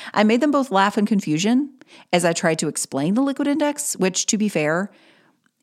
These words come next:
isn't in itself confusing, but the name could have been better. Like, that's why this episode is called The Recipe Decoder instead of The Liquid Index, because while The Liquid Index is a perfectly great name,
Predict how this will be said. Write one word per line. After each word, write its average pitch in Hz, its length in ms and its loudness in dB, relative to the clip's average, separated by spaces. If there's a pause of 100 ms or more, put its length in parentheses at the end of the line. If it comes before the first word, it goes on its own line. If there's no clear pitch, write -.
(180)
isn't 240 600 0
in 180 120 -2
itself 180 400 -2
confusing, 240 720 -2
but 180 160 -4
the 208 100 0
name 208 640 0
could 285 180 -8
have 285 80 -6
been 285 160 -2
better. 277 480 -4 (240)
Like, - 340 -4 (520)
that's 226 220 0
why 208 120 0
this 196 240 -4 (100)
episode 196 600 0
is 170 160 -2
called 165 520 0
The 151 120 0
Recipe 190 400 0
Decoder 220 600 -2 (280)
instead 143 480 0
of 160 100 -2
The 170 140 2
Liquid 175 280 0
Index, 208 580 0 (360)
because 170 380 0
while 170 320 2
The 151 80 -2
Liquid 180 280 -2
Index 180 340 -2
is 165 100 -4
a 156 100 -2
perfectly 208 440 -6
great 127 240 -6
name, 160 260 -2